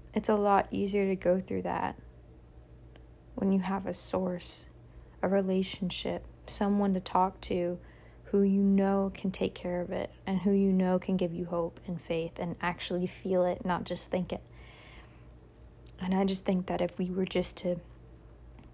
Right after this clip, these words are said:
sit down and, and, and put our hands together and pray and talk to him, not like he's, you know, we don't have to talk to him like he's an authority or, or,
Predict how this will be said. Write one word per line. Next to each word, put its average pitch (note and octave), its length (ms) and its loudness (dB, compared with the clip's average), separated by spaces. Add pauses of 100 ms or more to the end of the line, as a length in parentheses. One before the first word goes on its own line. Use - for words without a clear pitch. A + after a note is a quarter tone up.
(260)
sit G#3 320 0
down F#3+ 560 0 (1400)
and, F3+ 180 -2
and, F3+ 240 -2
and F#3 360 -2
put - 100 -2
our G3 100 2
hands G3+ 340 2
together F3+ 280 0
and E3+ 200 0
pray G3 640 0 (760)
and F3+ 160 0
talk G3 300 -6
to G#3+ 80 2
him, F#3 200 2
not F#3 240 2
like F#3+ 180 -4
he's, F#3 340 -4 (680)
you G3 80 2
know, F#3+ 160 6
we G3 80 6
don't G#3+ 100 6
have G#3+ 140 0
to G3 100 -6
talk A3 300 -6
to G#3+ 80 2
him G3 140 2
like F#3+ 160 0
he's F#3+ 180 -2
an F#3 60 2
authority F3+ 1000 0
or, F3 460 0 (420)
or, F#3 500 4